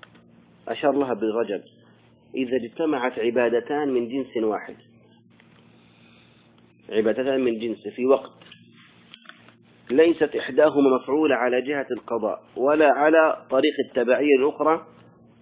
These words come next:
تداخلت أفعالهما واكتفي فيهما بفعل واحد. هذه قاعدة من عند مين؟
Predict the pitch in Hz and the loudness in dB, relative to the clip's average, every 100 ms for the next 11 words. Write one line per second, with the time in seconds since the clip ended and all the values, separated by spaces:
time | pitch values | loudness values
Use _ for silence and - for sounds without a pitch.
0 | _ _ _ _ _ _ _ _ _ _ | _ _ _ _ _ _ _ _ _ _
1 | _ _ - - _ _ _ _ _ _ | _ _ -20 -20 _ _ _ _ _ _
2 | _ _ 117 110 165 180 117 151 135 120 | _ _ -4 4 6 6 2 0 2 0
3 | 123 127 110 120 123 160 156 165 165 170 | -4 -4 0 2 4 4 6 4 4 0
4 | 170 - 120 120 - - - - 180 - | -2 -4 -4 -4 -6 -20 -20 0 2 2
5 | 143 127 117 127 123 127 127 165 180 180 | 0 0 -2 -2 -4 -4 2 4 6 6
6 | 170 135 131 160 147 139 127 117 110 - | 4 2 2 2 2 2 6 6 4 0
7 | 113 110 101 120 120 117 160 151 120 110 | -4 -2 -2 -2 0 0 2 2 2 2
8 | 107 104 104 107 113 117 | 0 -2 -2 2 2 2